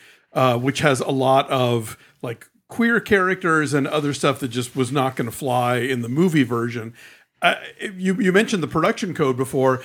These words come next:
Are there any code era adaptations that you would love to see somebody tackle again so that they could be truer to the stuff in the book that,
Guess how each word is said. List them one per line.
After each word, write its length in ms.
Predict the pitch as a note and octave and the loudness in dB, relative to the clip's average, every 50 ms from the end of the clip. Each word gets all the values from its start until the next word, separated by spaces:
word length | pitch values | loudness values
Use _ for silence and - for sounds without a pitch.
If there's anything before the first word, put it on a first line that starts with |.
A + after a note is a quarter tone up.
| - - - _ - | -12 -20 -18 _ 0
Are 120 | - F3 F3+ | 2 2 4
there 220 | F3+ G3+ G3 G3+ | 6 6 4 4
any 360 | F#3+ G3+ G#3 A3+ B3 B3 A3+ | 4 0 -2 0 0 -2 -2
code 580 | - - - - - G3+ G3+ G3+ G#3 G#3 - - | -4 -8 -12 -8 -4 0 2 2 2 0 -2 -2
era 340 | - - E3+ D#3+ D3+ D3 D3 - | -2 0 2 2 2 2 0 0
adaptations 800 | D3+ D3+ D3+ D3 C#3+ C#3 - - D3+ D3 C#3+ - - D#3+ B2+ A#2 | 0 0 2 2 0 -2 -4 -4 -2 -2 -2 -2 -4 -8 -8 -8
that 100 | C3+ D3 | -10 -6
you 140 | C3+ C#3+ C3+ | -4 -2 -2
would 100 | C3+ B2+ | 0 2
love 160 | D3 D3+ C#3+ | 2 0 0
to 80 | D3+ C#3 | 0 -6
see 160 | - E3+ D3+ | -4 -4 -4
somebody 340 | C3 - D#3+ D3 C#3+ C3 B2 | -2 -2 -2 0 -2 -2 -4
tackle 480 | - D#3 D3 C3+ D3 - - D#3+ C#3 | -2 -2 -2 -2 -2 -2 -4 -4 -4
again 440 | C#3 B2+ C3 C3 C3 B2+ B2+ B2+ B2 - - - _ - | -2 0 0 2 2 0 -2 -4 -8 -10 -20 -20 _ -8
so 180 | - - F3+ | -2 0 2
that 220 | D#3+ C#3 D3+ D3 C3+ | 2 2 0 2 2
they 100 | D3 D3 | 2 2
could 460 | C#3+ - D#3+ C#3+ C#3 B2+ A#2+ C3+ B2+ - _ _ - | 2 2 4 4 4 4 2 -2 -8 -10 _ _ -2
be 200 | C3+ D#3 D#3+ C#3+ | 0 2 2 2
truer 560 | - - - - F#3 F#3+ F#3 F3 E3 D#3+ D3 | 0 -4 0 4 6 8 8 8 6 2 0
to 440 | - - - - E3 D#3 D3+ D3 C#3 | -2 -4 -2 0 2 2 2 2 2
the 180 | B2 A#2 C3+ B2 | 0 0 -2 -2
stuff 300 | - - - D3+ C#3+ - | -2 0 0 0 0 0
in 80 | D#3 C3+ | -2 -2
the 60 | B2+ | -2
book 380 | A#2+ A#2 C#3+ C#3 C3+ C3+ - C3 | 0 4 4 4 4 2 -6 -6
that, 200 | B2+ C3 C3 - | -4 -4 -4 -4